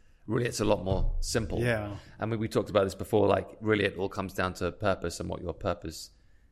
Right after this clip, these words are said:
Speaker 1: is, and you trying to get that purpose out of someone, right? Because once they have what their purpose is, everything else
Speaker 2: Comes
Speaker 1: falls into
Speaker 2: into
Speaker 1: line.
Speaker 2: line.
Speaker 1: Yeah.
Speaker 2: Absolutely. And it takes a while to write that down and then edit it over time and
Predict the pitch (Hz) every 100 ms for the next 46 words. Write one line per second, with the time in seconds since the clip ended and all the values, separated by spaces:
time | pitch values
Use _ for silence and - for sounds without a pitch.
0 | - - _ 107 98 85 - 95 98 104
1 | - 95 92 90 98 92 - 107 - -
2 | - - 95 90 - 90 90 92 82 -
3 | - 95 - 110 92 117 - 101 98 92
4 | 98 95 92 117 113 101 - 95 82 -
5 | - - - - 101 95 95 92 92 90
6 | - - - - _ _ _ _ _ -
7 | - 117 98 113 98 98 98 95 104 101
8 | - - - 131 127 - 113 123 123 110
9 | 110 - - - 151 170 170 180 180 -
10 | 139 127 123 120 110 113 123 123 104 101
11 | 110 120 123 113 107 110 107 107 104 107
12 | 110 113 117 - - 117 117 113 120 117
13 | 120 123 110